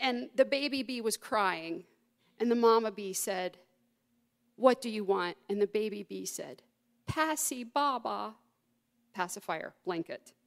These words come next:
And so the mama bee got an invisible blanket, an invisible pacifier,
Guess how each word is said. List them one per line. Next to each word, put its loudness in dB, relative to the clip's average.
And -4
so 2
the -2
mama 4
bee -4
got 0
an 2
invisible -2
blanket, 0
an -2
invisible -4
pacifier, -4